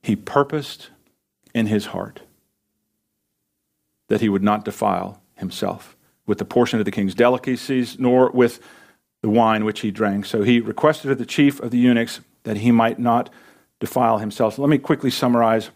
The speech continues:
the next several verses and how this played out.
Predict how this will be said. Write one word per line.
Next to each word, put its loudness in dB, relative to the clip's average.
the 0
next -2
several 0
verses 0
and -4
how 0
this -4
played 0
out. 0